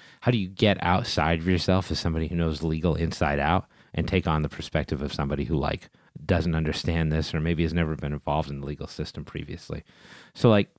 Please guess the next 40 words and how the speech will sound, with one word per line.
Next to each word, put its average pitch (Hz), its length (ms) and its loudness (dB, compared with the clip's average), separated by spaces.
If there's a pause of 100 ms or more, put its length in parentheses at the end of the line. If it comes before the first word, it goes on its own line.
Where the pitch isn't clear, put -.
(120)
h-, - 160 -2
what 127 220 6
are 208 60 4
some 127 340 0
specific - 640 -2
ways 87 240 0
that 80 140 -2
lawyers 80 400 0
can - 180 -2
avoid 80 540 -2 (480)
confusion 87 680 0 (120)
at 80 140 -4
a 78 40 0
website? 76 440 -4 (140)
Because - 380 2
we 117 200 4
know 120 400 6
that 85 180 0
modern 87 380 2
consumers 87 520 -2
are - 60 -8
impatient. - 540 -6 (440)
If 101 120 2
they're 101 140 2
confused 104 720 0
in 87 100 2
any 95 180 2
way 85 440 0 (440)
by 80 200 0
a 80 80 2
website, 95 420 2
they're 98 100 2
gonna 85 160 0
bounce 73 480 -2
and 87 180 0
go 78 140 2
to 73 60 0
the 71 100 -4
next 73 240 -8
website. - 380 -8